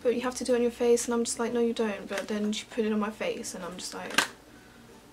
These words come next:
"Why are you putting it on my face when I didn't want it to?" But she actually matched me to the wrong shade. I was like, "Can I try the shade darker to the one that she tried?" And that was the right, she gave me a really pinky one. So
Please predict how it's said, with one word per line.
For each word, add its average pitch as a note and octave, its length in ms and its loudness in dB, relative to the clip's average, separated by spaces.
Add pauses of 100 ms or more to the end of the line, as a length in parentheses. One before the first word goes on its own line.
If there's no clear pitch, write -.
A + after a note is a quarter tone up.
(680)
"Why G#3+ 220 0
are - 20 2
you A3+ 80 0
putting A3+ 200 0
it - 20 2
on G#3 80 2
my G3+ 120 -2
face G#3 300 -6
when G3+ 80 -4
I G3 60 -6
didn't F#3+ 200 -6
want F#3 140 -6
it - 140 -10
to?" F3 200 -10
But - 280 -2
she B3 320 4
actually A#3 380 4
matched - 280 4
me A3 120 6
to A3 100 -2
the G#3+ 80 0
wrong G3+ 160 0
shade. G#3 240 -2
I - 20 0
was G3+ 80 -2
like, G3+ 140 -2
"Can A3 120 0
I A#3 120 4
try A#3+ 180 4
the A#3 100 8
shade G#3 300 0 (580)
darker G3+ 400 4
to D4+ 140 -2
the D4 120 2
one C#4+ 200 2
that C4+ 160 0
she - 140 -4
tried?" B3+ 440 4 (560)
And G3+ 680 0 (220)
that G3 180 2
was G#3 160 -2
the F#3 120 -8
right, F3+ 320 -2
she A#3+ 200 -2
gave A#3+ 160 8
me A3 80 6
a G#3 60 0
really A3 240 0
pinky A3 440 2
one. A#3+ 380 4 (440)
So A3 540 8